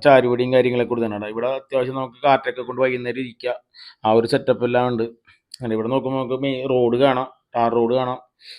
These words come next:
ഈ വീടിൻ്റെ ലൊക്കേഷൻ വന്നത് കോട്ടയം കാരിത്താസ് ഹോസ്പിറ്റലിൻ്റെ തൊട്ട് പുറകിലാണ്. ആ കാരിത്താസ് ഹോസ്പിറ്റലിൽ നിന്ന് ഒരു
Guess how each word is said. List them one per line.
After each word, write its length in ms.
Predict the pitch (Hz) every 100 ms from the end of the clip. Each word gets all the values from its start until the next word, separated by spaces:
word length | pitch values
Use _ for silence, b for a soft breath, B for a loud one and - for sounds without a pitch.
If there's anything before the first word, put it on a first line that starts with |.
| _
ഈ 60 | 120
വീടിൻ്റെ 340 | 160 165 151 151
ലൊക്കേഷൻ 440 | 165 170 143 127 143
വന്നത് 200 | 147 139 147 147
കോട്ടയം 420 | 139 135 131 147 147 -
കാരിത്താസ് 540 | 135 131 127 135 127 139
ഹോസ്പിറ്റലിൻ്റെ 400 | 151 147 139 139 156
തൊട്ട് 260 | 156 156 156
പുറകിലാണ്. 380 | 165 147 120 98 _ b b b -
ആ 40 | -
കാരിത്താസ് 480 | 165 147 143 147 151
ഹോസ്പിറ്റലിൽ 480 | 175 165 156 147 147 147
നിന്ന് 200 | 147 156
ഒരു 80 | 160